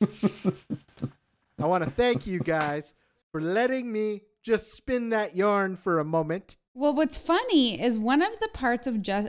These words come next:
Speaker 2: uh, like, Snyder's Justice League that I really liked was the opening, um, and starting with Superman's death again. So I think it's actually rather funny that, that these Twitterverse people that you were speaking to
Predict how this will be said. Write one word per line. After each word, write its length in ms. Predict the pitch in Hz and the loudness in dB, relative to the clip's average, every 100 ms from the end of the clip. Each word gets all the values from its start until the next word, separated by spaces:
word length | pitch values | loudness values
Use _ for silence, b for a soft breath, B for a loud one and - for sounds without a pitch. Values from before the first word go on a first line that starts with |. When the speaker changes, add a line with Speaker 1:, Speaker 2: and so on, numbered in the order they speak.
| - | -2
Speaker 2:
uh, 140 | 208 | 0
like, 160 | 196 190 | 0 -2
Snyder's 400 | - 202 202 202 | -2 -2 0 -2
Justice 400 | 196 196 202 - | -2 -2 -4 -4
League 260 | 190 180 | -6 -4
that 140 | 180 170 | 0 0
I 120 | 170 | 0
really 300 | 175 190 185 | -2 -2 -2
liked 400 | 175 185 220 - | 0 0 -2 -4
was 360 | 185 180 185 180 - | 0 2 2 -2 -6
the 140 | 202 240 | -4 0
opening, 720 | 302 302 202 160 170 190 208 b b b - | 0 0 0 0 -4 -6 -8 b b b -12
um, 380 | 185 175 180 175 - | -4 -2 -2 -4 -6
and 200 | 190 190 | -4 -2
starting 540 | - 214 202 208 196 | -2 0 0 0 -4
with 240 | 180 180 180 - - - | -2 -2 -4 -10 -20 -20
Superman's 680 | - - 190 185 175 170 170 | -12 -8 -4 -2 0 -2 -2
death 420 | 294 240 - - - | -2 -2 -4 -18 -12
again. 520 | 180 294 277 - - - b - | -4 -2 -2 -4 -12 -16 b -6
So 140 | 226 | 0
I 80 | 220 | 0
think 260 | 285 285 | 2 0
it's 160 | 294 - | 0 -2
actually 640 | 220 247 - 294 262 240 226 | 0 0 0 -2 -2 -2 0
rather 420 | 202 196 196 196 | 2 2 2 -2
funny 600 | - 294 294 214 196 185 | 0 2 4 4 2 0
that, 220 | 185 185 - - - | -2 -8 -12 -18 -4
that 420 | 190 175 - 175 | 2 2 0 -8
these 380 | 196 185 170 - - | -6 -6 -8 -10 -8
Twitterverse 720 | - 262 262 214 185 175 - | 0 4 4 2 0 -2 -6
people 400 | 180 160 156 156 | -8 -6 -4 -4
that 140 | 160 | -4
you 100 | 160 | -4
were 100 | 156 | -6
speaking 400 | - 262 226 214 | -4 -4 -2 -2
to 320 | 196 190 175 | 0 -2 -2